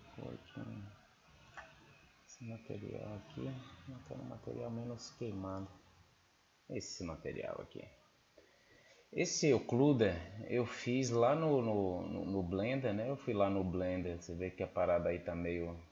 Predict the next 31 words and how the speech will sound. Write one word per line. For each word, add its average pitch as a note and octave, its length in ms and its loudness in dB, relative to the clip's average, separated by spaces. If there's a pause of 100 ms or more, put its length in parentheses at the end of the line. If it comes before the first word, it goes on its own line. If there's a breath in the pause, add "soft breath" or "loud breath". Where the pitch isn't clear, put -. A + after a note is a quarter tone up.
(880)
escrota, G2 960 2
porque - 240 -4
eu G2 100 4
puxei F#2 480 0
escrotamente. F2+ 1120 -2 (720 loud breath)
Eu G2 160 0
importei G#2 720 2
lá F#2+ 160 6
no G2+ 160 6
Blender E2+ 640 0 (460)
o F#2+ 140 -2
modelo F#2 640 4
que F2+ 240 -2
o, D#2+ 280 -2 (140)
que - 140 -6
a D#2+ 80 0
plataforma F2+ 640 0
já E2+ 160 0
fornece, F#2 640 0
né? A#2+ 300 -2
Aquele, E2+ 500 -2 (180)
aquele F2 280 0
mesh F2 420 2
lá, F2 300 4
o D#2+ 160 0
Face G2 420 -2
Mesh E2+ 460 -4
ponto G2+ 340 -2
F F#2+ 180 -4
B E2+ 160 -2
X. G#2+ 640 -4